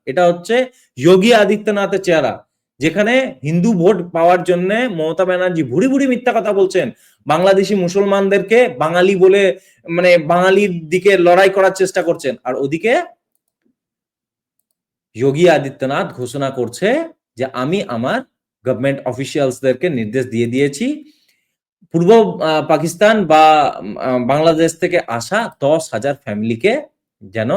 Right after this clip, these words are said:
ল্যান্ড অ্যালট করা হয় এবং তাদেরকে পশ্চিমবঙ্গে, এই সরি, পশ্চিমবঙ্গে বলছি, উত্তরপ্রদেশে তাদেরকে স্থান দেওয়া, তাদেরকে বাসস্থান দেওয়া, তাদেরকে ল্যান্ড অ্যালট করা হচ্ছে",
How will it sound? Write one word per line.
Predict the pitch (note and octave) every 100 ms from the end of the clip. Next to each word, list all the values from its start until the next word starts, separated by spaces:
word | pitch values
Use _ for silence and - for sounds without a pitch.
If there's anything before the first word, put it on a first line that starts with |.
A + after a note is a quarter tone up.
| - - G#2+
ল্যান্ড | A2 A2 -
অ্যালট | A2+ G#2+ A2
করা | - A2+ A#2
হয় | C#3 B3+ B3+
এবং | G#2 B2
তাদেরকে | G#2+ F#2+ G2+ - C4 F4 _ _ _ _ _ _ _ _ _
পশ্চিমবঙ্গে, | B2 A#2+ C3+ A#2+ A2 C3 C4 C#4 _ _ _
এই | C#3+
সরি, | C#3+ B2 A2
পশ্চিমবঙ্গে | D3+ C#3+ A#2 G#2+
বলছি, | G2+ G2 - -
উত্তরপ্রদেশে | C#3 - D#3 D3 B2+ A#2+ - B3 - _ _ _ _ _ _
তাদেরকে | A#2+ B2 B2 E3
স্থান | - - A#2 B2+ B2
দেওয়া, | C3 G3
তাদেরকে | C#3 A2+ A2 C3+
বাসস্থান | G#2 - B2+ - C3
দেওয়া, | A#2+ D3+
তাদেরকে | E3 A2 G#2+ E3+
ল্যান্ড | G#2+ G2 G#2+ A2
অ্যালট | - G2 F#2+
করা | - F#2+
হচ্ছে", | - _ _